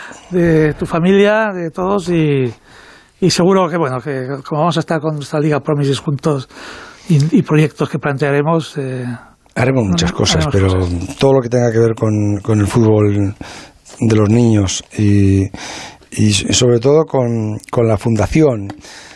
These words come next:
Speaker 2: Fíjese, ¿se acuerda aquel, aquel cura que conocimos en Perú?
Speaker 1: Sí, sí, no, yo
Speaker 2: Está,
Speaker 1: tengo, sigo
Speaker 2: es-,
Speaker 1: con, tengo
Speaker 2: ya lo
Speaker 1: contacto.
Speaker 2: sé, está aquí en Madrid, está nominado para el Premio
Speaker 1: Sí,
Speaker 2: Príncipe
Speaker 1: sí,
Speaker 2: de
Speaker 1: sí,
Speaker 2: Asturias,
Speaker 1: Padre Ignacio,
Speaker 2: tiene buena
Speaker 1: sí, sí,
Speaker 2: pinta,
Speaker 1: sí,
Speaker 2: me han
Speaker 1: sí,
Speaker 2: dicho.
Speaker 1: sí.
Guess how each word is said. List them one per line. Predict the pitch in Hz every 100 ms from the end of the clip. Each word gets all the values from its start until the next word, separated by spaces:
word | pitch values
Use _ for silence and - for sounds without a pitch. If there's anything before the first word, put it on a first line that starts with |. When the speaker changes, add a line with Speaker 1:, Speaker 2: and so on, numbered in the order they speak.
| -
Speaker 2:
Fíjese, | - 180 170 131
¿se | - 131
acuerda | 127 196
aquel, | 202 190 165 -
aquel | 143 170 160
cura | 165 165 151 -
que | - 139
conocimos | 143 131 156 135 135
en | 117
Perú? | 117 160 233 _ - -
Speaker 1:
Sí, | - 143
sí, |
no, | 160 180
yo | 196 160
Speaker 2:
Está, | 131
Speaker 1:
tengo, | 160 -
sigo | 175 196
Speaker 2:
es-, |
Speaker 1:
con, | 196
tengo | - 113
Speaker 2:
ya | 104
lo | 107
Speaker 1:
contacto. | 107 143
Speaker 2:
sé, | 180 135
está | 98 -
aquí | 95 123
en |
Madrid, | 123 120 196 151
está | - - 127
nominado | 156 143 131
para | 123
el | 117
Premio | 123 127
Speaker 1:
Sí, | 180
Speaker 2:
Príncipe | 185 131
Speaker 1:
sí, | 156
Speaker 2:
de |
Speaker 1:
sí, | 127 170
Speaker 2:
Asturias, | 147
Speaker 1:
Padre | 160 165
Ignacio, | 175 180 151
Speaker 2:
tiene | 175
buena | 175
Speaker 1:
sí, | 147
sí, | 165
Speaker 2:
pinta, | 151 101
Speaker 1:
sí, |
Speaker 2:
me | 110
han | 113
Speaker 1:
sí, |
Speaker 2:
dicho. | 104 127
Speaker 1:
sí. | 87